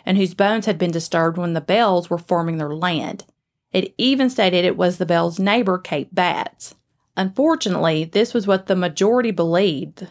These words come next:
the majority of, like, the settlement, the community.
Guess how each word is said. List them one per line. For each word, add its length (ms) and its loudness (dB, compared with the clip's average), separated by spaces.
the 60 0
majority 520 2
of, 160 0
like, 240 0
the 80 -4
settlement, 500 0
the 80 -2
community. 680 -2